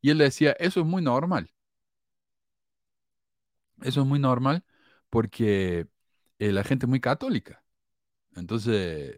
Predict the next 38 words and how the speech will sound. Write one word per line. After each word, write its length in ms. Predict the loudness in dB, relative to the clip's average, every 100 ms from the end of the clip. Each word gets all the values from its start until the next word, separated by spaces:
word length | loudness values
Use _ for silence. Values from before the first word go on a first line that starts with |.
| -10
o-, 320 | -8 -8 -12 -20 -20 -20 -20 -4
y 80 | 0
esto 160 | 4 4
es 40 |
lo 80 | 6
que 100 | 4
<laughs> 220 | 0 -2
me, 120 | -4 -4 -20 -10 -4
esto 200 | 2 8
es 60 |
lo 140 | 10 10
que 100 | 8
me 100 | 8
da 80 | 8
mucha 240 | 6 4
curiosidad. 560 | 2 0 0 -2 -4 -4
Los 140 | -2
mormones 380 | 0 2 2 2
se 140 | 2
quejan 300 | 2 2 2
de 80 | 0
mí 140 | 0 -2
porque 200 | -2 -4
dicen 240 | -2 -4
que 100 | -4
yo 120 | -4
soy 200 | -2 -2
un 200 | -4 -6
traidor 600 | -10 -8 -4 -2 -2 -6 _ _ _ _ _ _ _
a 100 | -8
mi 100 | -8
fe, 400 | -2 2 2 0 -8
porque 180 | -8
me 100 | -8
fui 220 | -8 -6 -6
de 100 | -8
la 80 |
iglesia 540 | -6 -2 -2 -4 -16